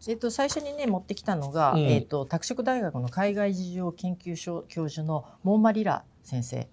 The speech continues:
Speaker 2: リラ。
Speaker 1: はい。はい。門馬先生は、まあ、あの、台湾の、まあ、えー、専門家でもあるんですけど。
Speaker 2: はい、はい。
Speaker 1: えっと、先生にですね、この、今の状況、まず、えー、民進党が頼清徳副総統、
Speaker 2: うん。うん。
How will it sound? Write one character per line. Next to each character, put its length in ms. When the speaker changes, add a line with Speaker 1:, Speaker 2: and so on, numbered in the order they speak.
Speaker 2:
リ 140
ラ。 120
Speaker 1:
は 80
い。 160
は 120
い。 140
門 100
馬 80
先 160
生 140
は、 80
ま 180
あ、 20
あ 60
の、 200
台 160
湾 180
の、 60
ま 80
あ、 80
え 80
ー、 20
専 220
門 120
家 120
で 80
も 140
あ 40
る 80
ん 60
で 80
す 100
け 80
ど。 80
Speaker 2:
は 200
い、 40
は 160
い。 40
Speaker 1:
え 140
っ 60
と、 600
先 240
生 220
に 160
で 140
す 240
ね、 500
こ 200
の、 680
今 180
の 120
状 280
況、 380
ま 140
ず、 200
え 160
ー、 60
民 260
進 280
党 340
が 320
頼 200
清 260
徳 300
副 240
総 320
統、 160
Speaker 2:
う 40
ん。 20
う 40
ん。 20